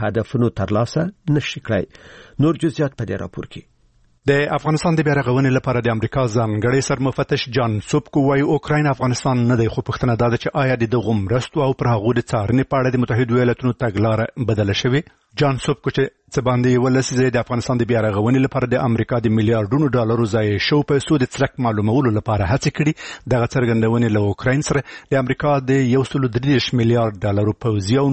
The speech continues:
Speaker 2: نورو مرستو په اړه پرون یکشنبه له امریکایي فاکس نیوز چینل سره په مرکه کې کړي دي. جان سوبکو وویل، «موږ له افغانستان سره په ښکیلتیا کې ډېرې مهمې تېروتنې وکړې.» د ښاغلي سوبکو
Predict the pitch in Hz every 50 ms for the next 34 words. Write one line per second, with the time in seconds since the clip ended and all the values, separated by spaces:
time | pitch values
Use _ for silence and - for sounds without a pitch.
0 | 143 151 156 151 147 143 147 139 - - 139 - 143 143 139 131 - 127 120 127
1 | 135 131 147 151 - - 117 101 98 104 101 110 117 - - - 104 95 104 -
2 | 110 107 104 - - 139 143 - - - - 151 139 143 165 - - - _ -
3 | - 123 110 107 110 110 107 - 127 113 107 - 113 107 101 98 - - 117 -
4 | _ - - 107 98 101 107 127 143 170 - _ _ - - - - - - -
5 | - - 147 147 143 - 165 147 - - 156 147 139 143 139 135 139 139 143 139
6 | 131 131 131 - 135 131 123 - - 139 127 120 - 127 120 - - - - -
7 | 135 123 110 98 - 127 123 - - 113 113 127 123 113 110 107 101 98 113 110
8 | 107 - - 110 98 101 104 - - 101 95 98 104 - - 120 135 139 - -
9 | - - - - - - - - - 120 104 107 104 104 - - 127 123 - -
10 | -